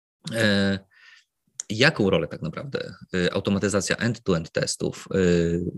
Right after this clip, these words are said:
w tym wachlarzu pełni? E, jakie są ewentualnie korzyści wynikające z tego, że się jej, ją, ją stosuje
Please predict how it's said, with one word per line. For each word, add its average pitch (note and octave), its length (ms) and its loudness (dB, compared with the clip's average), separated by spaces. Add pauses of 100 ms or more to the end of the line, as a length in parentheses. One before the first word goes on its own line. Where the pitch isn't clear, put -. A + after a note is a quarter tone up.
w - 140 -20
tym G2+ 200 4
wachlarzu F#2+ 600 2
pełni? C3+ 500 2 (500)
E, F#2 380 4 (160)
jakie A2+ 300 2
są A2+ 580 4 (100)
ewentualnie G2 500 2
korzyści F#2+ 840 2 (420)
wynikające G2 1000 4
z - 80 -2
tego, F2 240 -2
że A2 120 -2
się A#2+ 140 -2
jej, A2+ 360 2
ją, G#2+ 160 0
ją A2+ 180 0
stosuje - 540 0